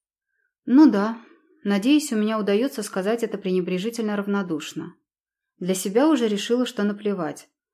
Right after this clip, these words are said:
Даже при худшем раскладе найду способ свернуть это все на нет.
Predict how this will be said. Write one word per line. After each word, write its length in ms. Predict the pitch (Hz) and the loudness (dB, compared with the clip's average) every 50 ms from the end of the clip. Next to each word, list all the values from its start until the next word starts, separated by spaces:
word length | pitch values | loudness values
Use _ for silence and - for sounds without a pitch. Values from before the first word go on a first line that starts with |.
| _ _ - | _ _ -4
Даже 280 | 180 202 262 302 302 | 0 2 2 4 2
при 140 | - - 220 | 2 2 0
худшем 400 | 214 214 - 247 247 - 220 208 | 0 0 -2 -4 -4 -2 -2 -2
раскладе 500 | 202 208 202 - - 247 285 311 240 208 | -2 -2 -4 -4 -2 0 0 0 0 0
найду 260 | 196 196 202 190 202 | 0 0 0 0 -2
способ 400 | 196 - - - 294 302 302 254 | -4 -4 -4 -4 -2 -2 -4 -6
свернуть 500 | - - 190 185 185 185 208 254 294 277 | -8 -8 -4 -2 -2 0 2 2 2 2
это 160 | 233 185 185 175 | 0 -4 -6 -8
все 180 | - - 196 | -8 -6 -6
на 160 | 190 196 196 | -4 -4 -2
нет. 300 | 190 175 160 139 139 - | -2 -2 -2 -4 -6 -10